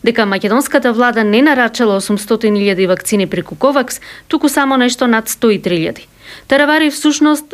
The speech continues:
го гледал планот за Македонија за распределба на вакцините за првиот квартал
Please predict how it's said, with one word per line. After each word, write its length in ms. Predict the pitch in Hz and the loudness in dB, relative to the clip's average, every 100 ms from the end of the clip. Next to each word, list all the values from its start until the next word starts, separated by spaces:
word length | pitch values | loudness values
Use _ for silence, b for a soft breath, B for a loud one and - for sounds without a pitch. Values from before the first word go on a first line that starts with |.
| - | -2
го 140 | 285 | 0
гледал 400 | 226 202 233 285 - | 2 2 0 -2 0
планот 520 | 220 208 226 269 - - | 0 0 -2 -6 -14 -4
за 160 | 233 | 0
Македонија 560 | 262 208 185 208 285 269 | 0 -2 -2 2 2 2
за 160 | 214 | 2
распределба 580 | 196 190 233 262 247 202 | 0 -2 0 2 2 0
на 120 | 175 | -2
вакцините 580 | 160 156 - 277 277 254 B B B | -4 -4 2 2 2 0 B B B
за 220 | 214 240 | -2 0
првиот 460 | 240 254 277 262 - | 0 0 2 2 -2
квартал 540 | - 185 - 247 269 | -4 -4 -2 -2 -2